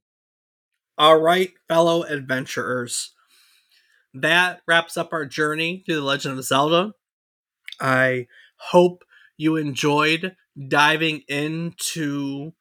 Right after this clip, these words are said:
the mystical realm of how Hyrule was created. That was a weird sentence, but I'm gonna roll with it.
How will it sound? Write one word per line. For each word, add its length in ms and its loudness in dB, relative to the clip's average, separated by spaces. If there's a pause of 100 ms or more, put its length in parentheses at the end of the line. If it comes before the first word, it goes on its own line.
(220)
the 100 -2
mystical 640 -2
realm 540 2
of 260 2
how 260 -2
Hyrule 840 -2 (640)
was 160 -6
created. 540 -2 (1120)
That 80 -6
was 140 -6
a 20 -14
weird 240 -6
sentence, 380 -8
but 80 -6
I'm 80 -4
gonna 100 -8
roll 180 -8
with 160 -14
it. 180 -6